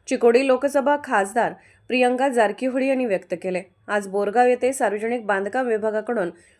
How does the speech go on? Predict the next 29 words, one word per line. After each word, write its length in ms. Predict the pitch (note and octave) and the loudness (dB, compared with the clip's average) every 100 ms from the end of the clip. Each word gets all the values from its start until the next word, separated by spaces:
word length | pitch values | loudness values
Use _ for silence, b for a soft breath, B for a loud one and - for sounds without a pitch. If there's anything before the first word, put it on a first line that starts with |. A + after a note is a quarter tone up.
| b | b
मंजूर 320 | A#3 A#3+ D4 | -2 0 0
झालेल्या 380 | B3+ C4+ C4 C4+ | 0 0 2 0
बोरगाव 420 | A3 G#3+ G#3+ A#3 B3 | 0 0 2 0 0
ते 60 | B3 | -2
बोरगाववाडी 680 | G3 G3 G#3 B3 A#3+ A#3 | 0 0 0 2 2 0
या 100 | B3 | 0
रस्ता 300 | G#3+ G3 - | 0 -2 -2
कामाचा 360 | B3 A#3 A#3 A#3+ | -2 -2 -2 -4
शुभारंभ 500 | A#3+ G#3 G3+ A3 A3+ A#3 | -4 -4 -2 -2 -2 -4
खासदार 360 | A#3+ G3 F#3+ B3 | -2 -4 -2 -4
प्रियंका 400 | B3 A#3+ A#3 A#3+ | -2 -4 -2 -4
जारकिहोडी 560 | A3 F#3 F#3 A#3 A3+ A3+ | -2 -4 -4 -4 -4 -4
यांच्या 360 | F3+ F3+ A3+ | -4 -6 -8
हस्ते 200 | A3+ - | -8 -8
करण्यात 360 | A3+ F3 E3 F3 | -6 -6 -6 -6
आला. 140 | F3 - _ _ b b b b b b | -8 -10 _ _ b b b b b b
दोन 140 | A3+ | 2
हजार 200 | A3+ B3+ | 4 2
चोवीस 460 | B3+ C4+ C4 E4 - | 2 0 0 -2 -4
पंचवीस 520 | - A#3 A3+ B3 C4+ | -2 -2 -2 -4 -2
सालाच्या 460 | B3+ A3+ A#3 B3 B3 - - | 0 2 0 0 -4 -2 -2
पन्नास 440 | G#3+ A3 A3+ - - - | 0 0 -2 -6 -8 -2
चोपन्न 380 | G#3+ G#3+ A3+ | -2 -2 -4
रस्ता 440 | A#3+ G#3 F#3+ F#3+ B3 | -2 -2 -2 0 -2
सुधारणा 420 | B3 G#3 A3+ G#3+ | -2 -6 -4 -4
योजनेअंतर्गत 1000 | G#3+ F#3 G3 A3 - F#3+ G3 A#3 F3+ E3 b b b - | -2 -4 -4 -4 -4 -6 -6 -4 -4 -4 b b b -4
सदर 240 | A3 A#3+ | 0 2
रस्ता 280 | B3 A#3+ C#4+ | 2 0 -2
कामासाठी 680 | C#4+ A3+ A#3 B3+ F#3+ E3+ | 2 0 0 -2 -4 -4